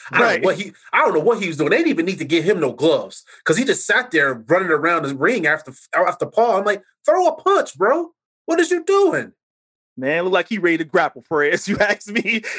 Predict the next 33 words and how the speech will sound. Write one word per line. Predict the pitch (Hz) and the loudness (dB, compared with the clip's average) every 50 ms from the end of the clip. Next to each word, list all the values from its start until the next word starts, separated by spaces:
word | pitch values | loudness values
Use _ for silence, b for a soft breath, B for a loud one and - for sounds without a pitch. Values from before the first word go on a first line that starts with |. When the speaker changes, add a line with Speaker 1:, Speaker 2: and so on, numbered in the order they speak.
| B B | B B
Speaker 2:
he | - 233 | 0 2
ready | 220 208 208 208 | 2 2 2 0
to | 196 - | -4 -6
get | - 180 | -2 0
back | 220 208 - 190 | 0 0 0 0
in | 196 | 0
the | 226 226 | 0 0
M | 202 202 | 0 0
M | 202 | 2
A | 208 202 185 | 2 2 0
ring, | 175 180 175 175 170 156 151 | 0 0 -2 -4 -4 -4 -2
man. | 175 185 180 175 190 262 B B B B | 0 0 0 0 -2 -6 B B B B
So | - 190 | 0 0
I | 214 247 | 2 2
wasn't | 220 220 190 190 196 - | 2 0 0 -2 -4 -8
too | - 196 | -8 -8
thrilled | 190 - 180 185 175 165 151 | -4 0 2 2 2 2 2
about | 156 160 156 156 - | 0 0 0 0 0
that | 170 160 - | -2 -2 0
part. | - 160 151 | 0 0 0
You're | 160 175 175 | 0 0 0
right. | 190 170 151 156 - | 0 0 0 -2 -4
It | 190 208 | -4 -4
was, | 185 160 - | -4 -2 0
like, | 175 156 - | -2 0 -2
a | 147 | -2
really | 147 165 190 180 175 | -2 -2 -2 -2 0
one | 165 170 160 | 0 0 0
of | 160 160 | 0 0
those | 156 156 151 | -2 -4 -4
slow, | - - 190 196 208 208 202 202 202 196 180 - b b b | -6 -2 0 2 2 4 4 2 2 2 0 -4 b b b
slow | - - 185 185 190 190 185 | -8 -2 0 2 2 2 0
pace | 180 - - 208 185 180 175 175 160 - | -2 -4 -4 -2 0 0 0 -2 -6 -12